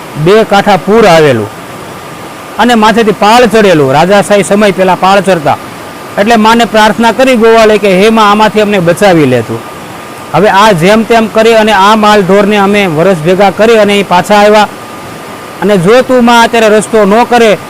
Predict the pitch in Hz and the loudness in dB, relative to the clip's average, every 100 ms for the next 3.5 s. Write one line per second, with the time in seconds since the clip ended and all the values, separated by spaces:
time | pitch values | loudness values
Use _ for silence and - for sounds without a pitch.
0 | - - - 202 151 208 208 208 202 202 | -18 -12 -2 -2 0 0 2 0 2 0
1 | 202 175 180 190 151 185 196 170 185 190 | 0 0 0 0 2 0 0 -2 0 0
2 | 180 175 156 190 185 220 170 - - - | 0 0 0 0 2 0 0 -4 -16 -12
3 | - 185 196 226 | -4 0 2 2